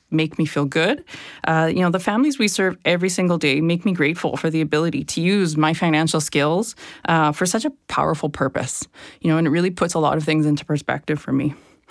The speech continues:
Uh, you know, R M H C Alberta, we save families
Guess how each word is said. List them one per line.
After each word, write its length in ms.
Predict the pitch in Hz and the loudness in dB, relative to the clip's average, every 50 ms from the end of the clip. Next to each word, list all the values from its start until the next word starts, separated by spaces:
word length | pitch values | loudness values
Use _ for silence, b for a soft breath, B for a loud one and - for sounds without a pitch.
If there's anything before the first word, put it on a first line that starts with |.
| B B B B B - | B B B B B -2
Uh, 340 | - 160 151 147 151 151 151 156 175 - | 0 2 4 4 2 2 0 -4 -2 -2
you 80 | 202 | 0
know, 60 | 196 - | 0 2
R 120 | - 202 | 2 2
M 80 | 220 233 | 2 2
H 140 | 247 233 - | 0 0 0
C 120 | - 214 | 0 2
Alberta, 600 | 185 180 165 165 160 170 180 170 - - 139 - - _ - - 156 | 2 2 2 2 2 2 2 2 0 0 -2 -6 -10 _ -20 -12 -8
we 220 | - 160 185 214 | -4 -2 0 0
save 240 | 220 - 247 233 226 | 0 0 0 -2 0
families 640 | - 175 170 175 175 170 165 170 160 156 - - | 0 2 2 2 4 2 2 2 0 -2 -4 -10